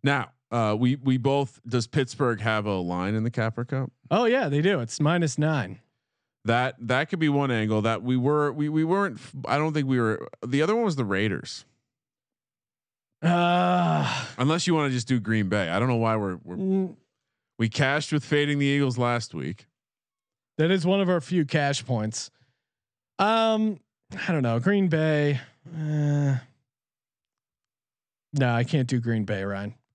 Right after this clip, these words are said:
Speaker 2: They
Speaker 1: All
Speaker 2: might
Speaker 1: right, well,
Speaker 2: actually
Speaker 1: if,
Speaker 2: pull
Speaker 1: if
Speaker 2: it
Speaker 1: you
Speaker 2: out
Speaker 1: want a
Speaker 2: this week.
Speaker 1: dog, w-, do we take Arizona? Do we take Atlanta?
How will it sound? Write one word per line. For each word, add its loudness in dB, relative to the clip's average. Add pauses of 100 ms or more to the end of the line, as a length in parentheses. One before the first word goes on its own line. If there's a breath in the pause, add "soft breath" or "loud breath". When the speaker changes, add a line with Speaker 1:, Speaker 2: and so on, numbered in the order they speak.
(240)
Speaker 2:
They 0
Speaker 1:
All 2
Speaker 2:
might 2
Speaker 1:
right, 2
well, 2
Speaker 2:
actually -2
Speaker 1:
if, 0
Speaker 2:
pull 2
Speaker 1:
if 2
Speaker 2:
it 2
Speaker 1:
you 2
Speaker 2:
out 2
Speaker 1:
want 2
a 0
Speaker 2:
this -2
week. 2
Speaker 1:
dog, 0
w-, -6
do -2
we 2
take -2
Arizona? 0
Do -2
we 0
take -2
Atlanta? 0